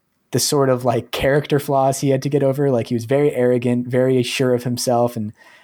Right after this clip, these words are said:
a lot of times didn't really put in the time to, like,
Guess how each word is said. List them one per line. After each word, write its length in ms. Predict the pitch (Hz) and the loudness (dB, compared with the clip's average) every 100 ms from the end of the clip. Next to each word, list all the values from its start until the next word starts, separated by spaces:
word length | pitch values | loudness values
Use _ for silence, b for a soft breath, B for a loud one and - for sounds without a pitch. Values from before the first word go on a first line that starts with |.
| b b _ | b b _
a 40 | 139 | -2
lot 140 | 131 | 0
of 60 | 139 | 0
times 240 | 143 139 | 0 0
didn't 160 | 131 127 | 0 0
really 180 | 127 123 | 2 0
put 140 | 127 | 0
in 80 | 120 | -4
the 60 | 113 | -4
time 560 | - 117 117 120 123 | -4 -2 0 0 -2
to, 160 | 120 117 | -2 -4
like, 320 | 104 101 - | -2 -6 -10